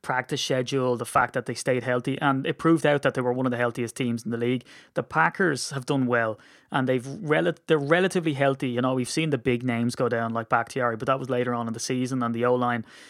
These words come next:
you know, s-, largely held up, uh, very well, and we see Kevin King, but then someone else comes in there and tries to do a job. So we weren't devastated by injuries in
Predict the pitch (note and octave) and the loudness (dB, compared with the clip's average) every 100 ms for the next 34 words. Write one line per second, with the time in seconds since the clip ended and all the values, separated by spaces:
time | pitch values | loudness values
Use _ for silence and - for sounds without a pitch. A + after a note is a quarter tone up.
0 | - D#3+ C3 A#2+ - F#3+ E3+ B3 - - | -8 0 2 2 -4 -14 -14 -10 -10 -10
1 | A3+ C#3+ C#3+ C3 D3 A#2+ C3 B2+ B2 B2 | -4 2 2 2 0 0 0 2 4 2
2 | - - - - _ - B2 A#2 C3 B2+ | 0 -18 -20 -20 _ -2 0 2 2 2
3 | A#2 B2 B2 B2 A#2 A#2 - C3+ - C3+ | 4 4 6 4 2 -2 -4 -6 -2 0
4 | A#2+ - C3 B2 A#2 B2 A#2 C#3 A#2+ A#2 | 0 -2 0 0 -2 -4 -4 -4 -2 -4
5 | - B2+ A#2+ A#2 A#2 - C3 - B2+ B2 | -2 -4 -2 -4 -4 0 -2 0 -4 -4
6 | A#2 C3+ - D3+ C#3+ F3 D3+ C3 B2 C#3 | 0 -2 0 -2 2 2 2 -2 0 2
7 | D#3+ C#3 B2+ B2 A#2+ A#2+ C3+ B2+ | 2 0 2 0 0 -2 -4 -8